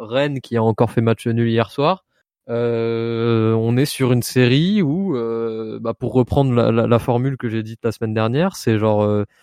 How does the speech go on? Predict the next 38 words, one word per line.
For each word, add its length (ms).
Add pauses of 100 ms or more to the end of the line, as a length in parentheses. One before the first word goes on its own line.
(320)
dans 180
le 80
contenu, 840
c'est 240 (280)
pas 140
toujours 340
ça, 240
même 180
si 340
on 120
va 160
y 40
revenir, 360
mais 160
là, 140
c'était 300
plutôt 380
sympathique 540
aujourd'hui. 420 (480)
Mais, 420
euh, 220
comptablement, 920
euh, 1040
bah, 320 (260)
il 500
faut 200
avouer 320
que 380
vraiment, 360
ça 160
se 80
passe 360
très, 200
très 240
bien 240
depuis, 640
depuis 380
un, 180